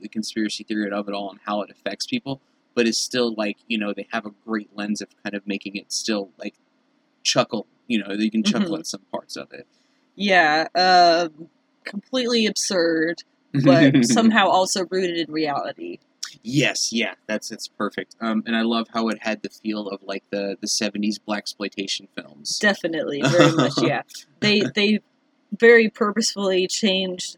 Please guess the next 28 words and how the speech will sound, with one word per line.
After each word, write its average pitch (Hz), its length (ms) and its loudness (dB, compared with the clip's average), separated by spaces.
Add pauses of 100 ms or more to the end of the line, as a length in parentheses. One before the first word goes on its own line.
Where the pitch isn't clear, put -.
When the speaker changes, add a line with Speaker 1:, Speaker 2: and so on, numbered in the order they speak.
Speaker 2:
the, 190 100 4
like, 170 400 2
the 190 140 -2
vibe 175 600 4
of 175 400 0
a 170 180 2
modern 170 420 0
day 160 380 0
hood 165 280 2
and 151 120 -10
people 160 320 -4
there 151 360 -2 (420)
to 202 100 -6
throw 202 340 -2
in 202 80 0
a 185 80 4
lot 180 260 6
more 180 480 2
heavier 185 540 0
of 165 120 -4
those 165 200 -4
seventies 170 440 -2
references, 202 640 -2
so 202 160 2
it 175 100 0
was 190 120 -4
almost 180 340 0
like 185 160 2